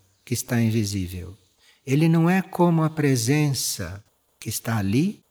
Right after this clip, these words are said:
e que nós não podemos ver. Nós não podemos perder essa coisa espiritual.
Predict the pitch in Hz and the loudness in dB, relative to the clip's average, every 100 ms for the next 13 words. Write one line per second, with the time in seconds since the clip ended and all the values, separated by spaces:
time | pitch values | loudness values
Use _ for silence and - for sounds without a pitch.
0 | _ _ 123 127 147 139 135 135 135 131 | _ _ -10 -4 -2 0 -2 -2 -2 0
1 | 135 139 110 95 82 - _ - - 139 | 0 -2 -2 -6 -6 -12 _ -12 -2 2
2 | 160 156 147 123 156 180 180 - - 139 | 2 2 2 2 4 4 2 0 0 0
3 | 117 127 156 165 156 - 127 - 147 170 | 0 2 2 0 -2 -6 -8 -4 -2 0
4 | 170 - 147 156 156 98 85 - _ | -2 -2 -2 -2 -4 -8 -10 -14 _